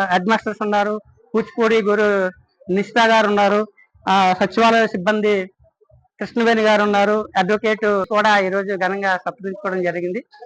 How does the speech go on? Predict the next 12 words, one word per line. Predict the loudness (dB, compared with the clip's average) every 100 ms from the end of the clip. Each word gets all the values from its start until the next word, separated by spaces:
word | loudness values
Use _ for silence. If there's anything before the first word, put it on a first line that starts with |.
| -6
మరి | -2 0 -2 -10 -20 -8 -6
అతి | -6 -2
తక్కువ | -2 0 0
సమయంలో | 2 2 2 2
మేము | 2 2
అందరికీ | 0 -2 0 -2 -4 _ _
ఉదయమే | -2 2 2 2
ప్లాన్ | 2 2 0
చేసాం, | -4 -8 -8 -4
ఉదయమే | -2 -2 -2
కాల్ | 0 0 -4
చేసిన | -6 -6